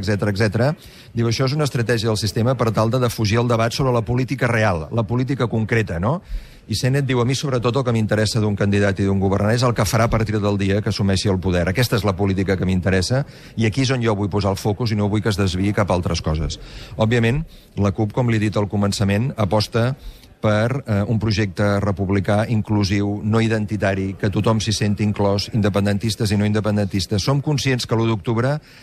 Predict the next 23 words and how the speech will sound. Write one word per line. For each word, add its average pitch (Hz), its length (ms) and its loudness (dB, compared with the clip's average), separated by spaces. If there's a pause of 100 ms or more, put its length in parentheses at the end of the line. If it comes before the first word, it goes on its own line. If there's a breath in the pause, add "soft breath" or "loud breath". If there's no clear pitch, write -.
(160 loud breath)
va 113 140 0
ser 120 160 0
un 120 60 0
gran 123 180 2
èxit, 131 400 -2
vam 107 240 0
mobilitzar 110 480 0
més 113 160 0
de 113 100 2
dos 104 200 0
milions 101 320 0
de 110 80 0
persones, 110 520 0 (360 loud breath)
però 127 160 2
és 123 120 0
veritat 131 520 -2 (320 soft breath)
que 123 160 -2 (240)
hi 120 80 0
havia 113 240 0
molta 135 260 0
gent 127 220 0
que 139 100 -2
ve-, 120 120 2